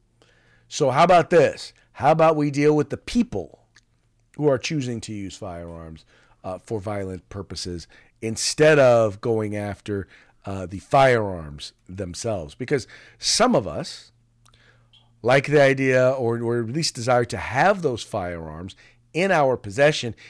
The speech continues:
in the event that those evildoers, and I feel very comfortable calling them evildoers, decide that they want to cause harm to me and mine,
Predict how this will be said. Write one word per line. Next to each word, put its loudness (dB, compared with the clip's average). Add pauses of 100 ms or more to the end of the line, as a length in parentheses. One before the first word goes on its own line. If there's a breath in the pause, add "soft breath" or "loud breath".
(160 loud breath)
in 0
the -2
event 0
that -4
those -2
evildoers, -6
and -8
I -4
feel -8
very -6
comfortable -12
calling -8
them -10
evildoers, -8 (340 loud breath)
decide 2
that -6
they 2
want -4
to -8
cause -2
harm -6
to -10
me -8
and -8
mine, -14